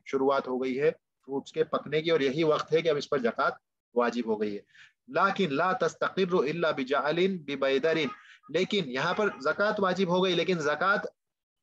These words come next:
कब अदा की जाएगी? जब ये तोड़ करके इसको आप मुद्दखर कर लेंगे, आप गोडाउन वगैरह में इसको जब ले जाएंगे तो उसके बाद इस पर ज़कात अदा करनी है। क्योंकि क्या हो सकता है, कभी हो सकता है कि पूरी की पूरी फसल बर्बाद हो जाए,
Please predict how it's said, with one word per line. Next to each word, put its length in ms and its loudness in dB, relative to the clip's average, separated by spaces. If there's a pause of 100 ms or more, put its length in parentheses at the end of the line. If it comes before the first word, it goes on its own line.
(220)
कब 180 4
अदा 180 4
की 160 -2
जाएगी? 360 -2 (420)
जब 220 2
ये 180 0
तोड़ 320 2
करके 420 -2 (260)
इसको 240 -6
आप 280 2
मुद्दखर 480 -2
कर 160 -2
लेंगे, 280 -4
आप 280 2
गोडाउन 400 2
वगैरह 320 2
में 100 -2
इसको 240 -6
जब 220 -2
ले 220 0
जाएंगे 320 0
तो 120 -4
उसके 260 -4
बाद 220 2
इस 100 -4
पर 140 -2
ज़कात 280 0
अदा 140 0
करनी 220 -4
है। 60 -8
क्योंकि 280 0
क्या 180 0
हो 160 4
सकता 300 0
है, 60 2
कभी 220 -2
हो 140 2
सकता 280 -2
है 100 0
कि 80 0
पूरी 220 -4
की 80 -10
पूरी 180 -6
फसल 260 0
बर्बाद 340 2
हो 80 2
जाए, 200 -2